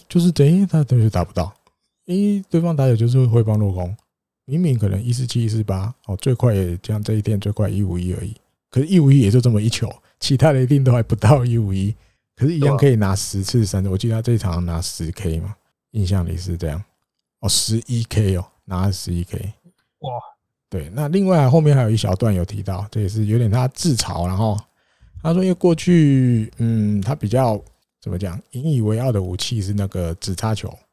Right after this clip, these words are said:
Speaker 1: 而且速度还蛮快的那种，
Speaker 2: 嗯。
Speaker 1: 有点类似快速直插球的那种感觉。而且他说，可是到了现在，他的武器其实不止这一种了。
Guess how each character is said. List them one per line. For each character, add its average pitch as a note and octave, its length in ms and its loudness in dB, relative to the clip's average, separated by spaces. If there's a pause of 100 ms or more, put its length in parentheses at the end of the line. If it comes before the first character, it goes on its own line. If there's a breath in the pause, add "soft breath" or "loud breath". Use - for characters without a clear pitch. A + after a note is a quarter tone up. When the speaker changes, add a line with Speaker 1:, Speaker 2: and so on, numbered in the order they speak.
Speaker 1:
而 G2 160 -4
且 G#2 120 0
速 A2+ 200 -4
度 A#2 180 0
还 F#2 220 -4
蛮 F2 200 -6
快 G2+ 200 -6
的 F#2+ 100 -4
那 G#2 60 -4
种， E2+ 100 -6
Speaker 2:
嗯。 G#2+ 160 -16
Speaker 1:
有 G2+ 100 -10
点 F#2 120 -10
类 G#2 100 -2
似 G2 260 -6 (400)
快 A#2 220 -4
速 G#2+ 160 -4
直 F2 160 -10
插 G2 160 -8
球 F#2 160 -10
的 D#2+ 60 -8
那 G2 80 -6
种 F2 100 -8
感 D2+ 160 -10
觉。 - 180 -12 (360)
而 A#2 80 -4
且 C3+ 40 2
他 C3 140 2
说， D3+ 100 2
可 G2+ 160 0
是 G#2 80 0
到 B2+ 200 0
了 A2 100 4
现 A2 180 -2
在， G#2 240 -2 (360)
他 A#2 260 -4
的 G#2 140 -2
武 F#2 160 -8
器 A2+ 160 -4
其 G2+ 180 -4
实 E2+ 80 -2
不 - 140 -4
止 D#2+ 260 -10 (240)
这 G2+ 140 -4
一 F#2 80 -2
种 B1 180 -12
了。 - 80 -20